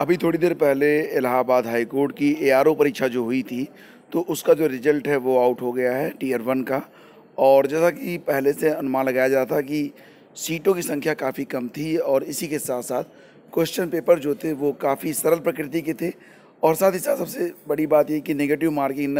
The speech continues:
होने की वजह से यहाँ पर जो कट ऑफ है वो काफ़ी हाई गई है।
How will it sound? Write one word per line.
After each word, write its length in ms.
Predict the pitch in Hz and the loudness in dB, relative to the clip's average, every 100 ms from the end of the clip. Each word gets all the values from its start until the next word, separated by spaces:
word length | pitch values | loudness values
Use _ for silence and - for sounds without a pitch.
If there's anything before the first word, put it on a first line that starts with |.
| 139 | 0
होने 240 | 127 131 | -2 -4
की 80 | 127 | -4
वजह 240 | 123 127 | -2 -2
से 220 | 123 127 156 - - - - - | -2 -4 -6 -12 -20 -20 -20 -4
यहाँ 300 | 135 127 151 | -2 0 0
पर 220 | - 156 139 | 4 2 4
जो 180 | 139 131 | -2 -2
कट 220 | 131 135 | -2 0
ऑफ 240 | 131 139 160 | 0 0 -2
है 60 | |
वो 180 | 127 139 117 | -4 -4 -2
काफ़ी 320 | 135 127 135 | -4 -4 -6
हाई 180 | 117 123 | -6 -6
गई 240 | 113 117 107 | -6 -10 -10
है। 160 | 104 | -14